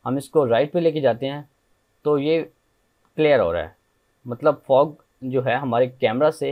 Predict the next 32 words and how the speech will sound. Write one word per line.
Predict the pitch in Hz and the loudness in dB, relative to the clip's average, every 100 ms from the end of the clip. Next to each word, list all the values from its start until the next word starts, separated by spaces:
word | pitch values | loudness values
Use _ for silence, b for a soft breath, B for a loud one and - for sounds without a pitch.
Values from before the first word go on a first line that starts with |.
| 139 | -4
हट | 135 131 101 | -4 -4 -4
रही | 82 | -6
है। | 80 - _ _ _ _ _ _ _ - | -8 -12 _ _ _ _ _ _ _ -4
और | 117 117 | -2 -2
दूसरा | 135 139 175 | -4 -2 0
हमारे | 175 165 | 2 0
पास | 160 147 | -2 -2
जो | 143 | 0
ऑप्शन | 120 - 135 | 0 -2 -6
है | 127 | -6
हंड्रेड | 131 135 135 | -6 -8 -6
परसेंट | 113 - 107 | -6 -6 -4
का, | 117 | -4
अगर | 117 123 | -2 -2
इसको | 135 - 165 | -4 -4 -4
हम | 165 156 - _ _ _ - | -2 -8 -12 _ _ _ -4
लेफ़्ट | 110 143 - | -2 -2 -2
पे | |
लेके | 156 117 110 | -2 -2 -2
आते | 85 101 | -4 -6
हैं | 113 131 _ _ _ _ _ _ _ _ 127 | -12 -14 _ _ _ _ _ _ _ _ -4
तो | 123 | -2
इसमें | 123 - 156 156 147 _ _ _ _ _ _ _ _ - - | -2 -6 -6 -6 -8 _ _ _ _ _ _ _ _ -10 -4
कैमरा | 127 156 170 | 0 2 0
के | 175 | -2
सामने | 139 110 127 | -4 -2 -4
फॉग | 127 113 120 | -2 0 0
ज़्यादा | 120 107 117 | 0 -2 -2
ऐड | 117 101 | -2 -2
हो | 80 | -4
रही | 78 | -6
है | 67 | -14